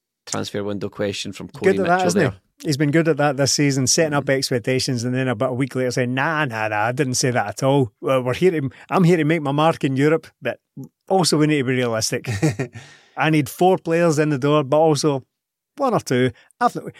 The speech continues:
Speaker 2: and then the, my personal favourite was when, after the Rangers game, I think it was, he was asked about January, or before the Rangers, I can't remember what it was. So, um, I think it was in between Rangers and, and Kilmar-, um, St Mirren, but never mind.
Speaker 1: Mm.
Speaker 2: So he was asked about his January plans, and he said, "Oh, I'm not,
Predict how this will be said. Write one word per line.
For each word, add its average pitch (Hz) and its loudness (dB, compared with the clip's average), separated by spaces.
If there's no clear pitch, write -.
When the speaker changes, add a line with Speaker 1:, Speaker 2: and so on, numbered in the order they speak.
Speaker 2:
and 151 -4
then 160 2
the, 135 -6
my 143 -4
personal 139 0
favourite 123 0
was 120 -4
when, 117 -2
after 123 -2
the 110 -2
Rangers 156 -2
game, 175 -2
I 175 0
think 185 -6
it 180 -6
was, 170 0
he 135 0
was 117 0
asked 123 0
about 117 -2
January, 117 -4
or 151 2
before 175 0
the 208 0
Rangers, 180 0
I 143 -8
can't 180 -2
remember 127 -2
what 107 -4
it 104 -6
was. 110 -4
So, 127 2
um, 180 0
I 175 4
think 170 0
it 160 -2
was 151 0
in 147 0
between 120 -2
Rangers 113 -2
and, 104 -4
and 113 -10
Kilmar-, 104 -8
um, 107 -6
St 117 -6
Mirren, 110 -4
but 120 -4
never 127 0
mind. 107 -6
Speaker 1:
Mm. 113 -10
Speaker 2:
So - 0
he 139 4
was 135 0
asked - -2
about 131 0
his 127 -4
January 127 -2
plans, 127 -4
and 113 -6
he 110 -6
said, 117 -2
"Oh, 170 2
I'm 196 -2
not, 104 -8